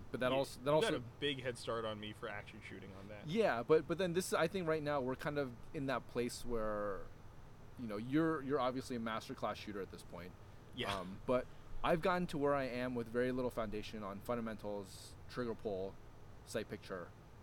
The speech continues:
Speaker 1: Um, and so the fact that I'm even teetering on master class right now in open is kind of mind-boggling to me.
Speaker 2: Yeah.
Speaker 1: Um, the fact that I've gotten to where I am today without actually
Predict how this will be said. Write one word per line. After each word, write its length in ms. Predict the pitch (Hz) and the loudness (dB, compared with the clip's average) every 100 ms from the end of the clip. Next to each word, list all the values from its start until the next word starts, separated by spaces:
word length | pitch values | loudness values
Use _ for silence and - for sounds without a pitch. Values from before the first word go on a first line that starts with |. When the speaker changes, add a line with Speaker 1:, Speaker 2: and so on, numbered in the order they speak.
| - - | -12 -4
Speaker 1:
Um, 200 | 113 123 | 0 0
and 100 | 123 | 0
so 80 | |
the 120 | 151 147 | 0 2
fact 240 | 185 226 | 0 2
that 80 | 170 | 0
I'm 100 | 156 | 0
even 200 | 156 139 | 2 0
teetering 440 | - 147 147 139 | 0 2 4 4
on 160 | 117 107 | 2 0
master 300 | 110 113 123 | 0 -2 -4
class 280 | 113 101 - | -2 -2 -2
right 160 | 110 | -2
now 140 | 110 101 | -2 -4
in 60 | 98 | -2
open 320 | 113 113 98 | -2 -2 -4
is 140 | 92 | -6
kind 200 | - 101 | -6 -4
of 120 | 98 95 95 - - - - 101 101 | -4 -6 -10 -12 -14 -14 -10 -6 -4
mind-boggling 720 | 110 110 123 123 107 98 95 | 2 4 4 2 2 0 -4
to 100 | 98 | -6
me. 100 | 101 82 - - - - | -8 -10 -12 -14 -16 -8
Speaker 2:
Yeah. 260 | 127 117 104 | -4 -2 -2
Speaker 1:
Um, 280 | 90 82 85 95 | -6 -8 -10 -8
the 80 | 117 | -4
fact 260 | - 123 - | 2 2 2
that 140 | 120 | 0
I've 120 | 113 | 2
gotten 220 | 123 117 113 | 0 -2 -2
to 100 | 110 | -4
where 120 | 110 | -2
I 80 | 104 | -2
am 380 | 107 104 101 - | -4 -4 -6 -10
today 440 | - 107 117 123 113 | -12 -4 0 2 0
without 360 | 101 98 101 | 0 -2 -2
actually 500 | 104 107 - 101 95 | -2 -4 -6 -6 -6